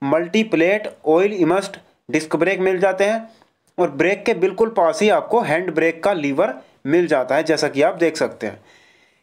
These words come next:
काफ़ी शानदार और कंफर्टेबल ट्रैक्टर है। साथियों, ब्रेक के पास ही आपको फुट रेस्ट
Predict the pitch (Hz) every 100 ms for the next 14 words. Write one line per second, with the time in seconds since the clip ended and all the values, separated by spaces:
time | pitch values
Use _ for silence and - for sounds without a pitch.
0 | - 147 196 196 156 156 185 208 190 185
1 | 175 151 180 180 190 185 180 170 190 190
2 | 220 - _ _ _ _ _ _ _ _
3 | _ _ _ _ _ _ _ _ _ _
4 | _ - 160 165 214 226 226 143 143 180
5 | 185 214 180 170 175 196 190 - 208 214
6 | - _ _ _ - 170 175 165 185